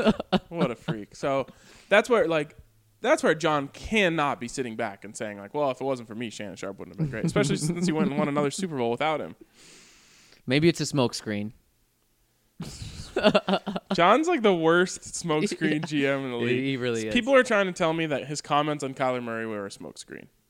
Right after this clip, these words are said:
Speaker 2: at the combine.
Speaker 1: Mm,
Speaker 2: They're, and thi-, and they're
Speaker 1: wow.
Speaker 2: like, "And this is showing his true interest."
Speaker 1: Mm. Yeah, I don't know about that.
Speaker 2: I'm like, "Well, if what he said at the combine lines up with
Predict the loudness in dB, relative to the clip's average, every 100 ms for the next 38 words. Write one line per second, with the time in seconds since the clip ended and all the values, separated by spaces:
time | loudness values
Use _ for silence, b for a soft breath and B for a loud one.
0 | -10 -10 -8 -10 -10 -14 -16 _ _ _
1 | _ _ -6 -2 0 0 0 -2 0 2
2 | 2 2 0 0 -2 -2 0 0 -4 -6
3 | -8 -8 -10 -12 -10 -6 -4 -6 -10 -14
4 | -12 -12 -14 -20 _ _ _ -4 -2 0
5 | -2 -2 -4 -6 -8 -10 -14 _ _ _
6 | _ _ _ -16 -8 -4 -2 -2 0 0
7 | 0 0 0 0 -2 -8 -6 -4 -2 -2
8 | -2 -2 -6 _ _ -4 -2 0 -2 -2
9 | -2 0 2 2 2 2 0 0 -2